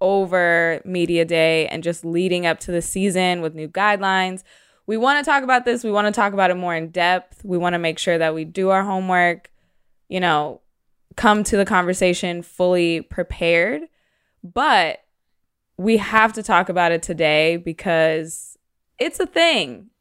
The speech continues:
and it shouldn't be a thing. And I'm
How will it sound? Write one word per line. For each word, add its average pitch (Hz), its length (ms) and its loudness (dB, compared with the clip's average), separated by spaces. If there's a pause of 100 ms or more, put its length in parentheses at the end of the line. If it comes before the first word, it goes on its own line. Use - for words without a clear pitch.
and 240 240 4
it 247 380 0
shouldn't 320 560 0
be 339 140 2
a 349 100 0
thing. 339 520 -2 (840)
And 240 140 0
I'm 247 260 2